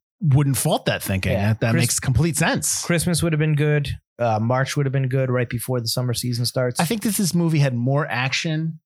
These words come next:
Speaker 1: than it did Spy. Like, if there's more you know,
Speaker 2: Right.
Speaker 1: a lot of action set pieces,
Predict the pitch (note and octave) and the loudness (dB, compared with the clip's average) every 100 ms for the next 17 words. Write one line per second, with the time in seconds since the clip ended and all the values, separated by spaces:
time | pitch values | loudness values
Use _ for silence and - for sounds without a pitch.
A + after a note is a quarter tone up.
0 | _ _ _ C#3 C#3 B2 G#2+ C3+ B2 A#2 | _ _ _ -4 -2 -2 -2 -2 0 -2
1 | G#2+ - _ _ _ - - - A#2+ D3+ | -4 -10 _ _ _ -8 -4 0 2 2
2 | F3 - _ _ - C3 A#2+ B2+ A2 B2+ | 0 -2 _ _ 0 0 2 2 2 2
3 | C3 C3+ - _ _ _ _ - - - | 0 -2 -6 _ _ _ _ -6 -6 -6
4 | _ - E3+ C#3 G#3 F3 C3 C#3 C3 D3 | _ -6 0 2 2 2 2 2 0 0
5 | C#3 B2 C#3 E3+ D#3 F3+ F3+ | 0 0 0 2 2 2 0